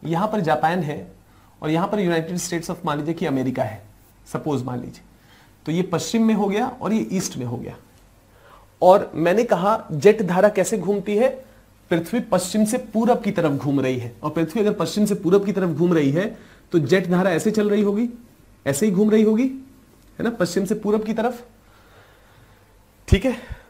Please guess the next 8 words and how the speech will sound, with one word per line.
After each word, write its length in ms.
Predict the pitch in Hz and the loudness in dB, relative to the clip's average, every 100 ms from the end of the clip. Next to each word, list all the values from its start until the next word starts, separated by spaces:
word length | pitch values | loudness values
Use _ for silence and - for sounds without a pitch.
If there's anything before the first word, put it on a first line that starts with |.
| _ _ _ _ _ _ _ _ | _ _ _ _ _ _ _ _
जब 120 | 151 | 0
second 420 | 240 - 185 262 233 | 2 2 4 2 6
world 200 | 220 208 | 6 8
war 160 | 220 | 6
चल 200 | 214 185 | 6 4
रहा 180 | 180 139 | 6 6
था, 300 | 151 165 254 | 4 -2 -4
जब 380 | 202 156 160 - | 0 0 0 -4